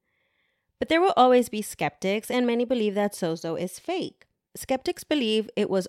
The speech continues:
all made up by Darren. Even though Darren said that he Googled Zozo and found several encounters similar to his,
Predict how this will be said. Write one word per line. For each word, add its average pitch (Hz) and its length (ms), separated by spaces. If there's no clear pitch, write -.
all 214 220
made 240 300
up 196 280
by 185 220
Darren. 151 580
Even 233 200
though 330 120
Darren 240 400
said 208 360
that 185 200
he 190 160
Googled 262 400
Zozo 202 520
and 190 180
found 180 220
several 185 300
encounters 233 520
similar 185 300
to 247 180
his, 185 500